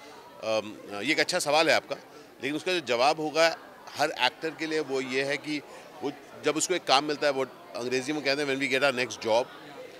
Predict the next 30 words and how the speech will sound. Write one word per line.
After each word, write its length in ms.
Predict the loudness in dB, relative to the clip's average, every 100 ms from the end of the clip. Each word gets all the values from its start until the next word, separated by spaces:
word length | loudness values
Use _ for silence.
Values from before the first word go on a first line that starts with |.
| -20 -20 -20 -12
हम 140 | -6 -2
लोग 180 | -2 -2
कोशिश 280 | -6 -6
करते 260 | -4 -4 -4
हैं 100 | -4
कि 0 |
उसको 180 | -6 -8
बहुत 380 | -10 -12 -8 -6
amazingly 480 | -2 -2 -2 -4
करें। 240 | -4 -8 -10 -2
ऐसे 200 | -2 0
ही 60 | 0
करते 260 | 0 2
करते 220 | 0 0
मैंने 180 | 0 0
कोई 140 | -2 0
ढाई 160 | 0
सौ 120 | 0
फिल्में 240 | -4 -4 -2
कर 120 | -4
ली 160 | -4 -8
हैं। 80 | -10 -18 -18 -10
You 80 | -4
know, 160 | 0 2
the 80 | 0
next 200 | 0 -2
job, 220 | 0 -4
next 140 | -4
job। 140 | -4 -4 -8 -18 -18 -18 -4
और 320 | 2 2 2